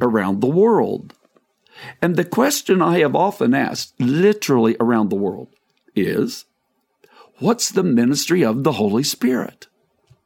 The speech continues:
And people give me great answers. I actually have them hold up their hand and, and, you know, give me their name and what city they're from and, and, and, and what did, what's the ministry? And they'll say,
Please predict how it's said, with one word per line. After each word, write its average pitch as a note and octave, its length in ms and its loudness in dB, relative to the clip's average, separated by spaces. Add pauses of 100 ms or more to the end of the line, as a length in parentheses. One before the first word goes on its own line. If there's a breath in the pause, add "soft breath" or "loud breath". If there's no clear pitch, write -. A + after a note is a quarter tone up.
(800 loud breath)
And - 400 2
people C#3 340 4
give A#2+ 260 2
me F3 160 2
great C3 340 2
answers. C3+ 380 2
I G3 160 2
actually D3 480 2
have C3 160 0
them A2 120 2
hold B2+ 180 2
up A2 120 -2
their A2+ 140 0
hand C3 420 4
and, - 120 -2 (340 loud breath)
and, G#2+ 180 2
you A#2 80 6
know, A#2 120 4
give B2 160 2
me C3+ 120 4
their B2 160 2
name A#2+ 360 4
and A#2 120 4
what A#2 140 0
city B2 320 4
they're A#2+ 140 2
from A#2+ 300 2
and, C3 120 2
and, B2 240 2
and, A#2 220 2
and A#2+ 160 2
what B2+ 200 0
did, C#3 200 -2
what's A#2+ 240 -2
the F#3 80 2
ministry? C3 380 2
And C#3+ 200 0
they'll C#3 140 2
say, B2 400 -2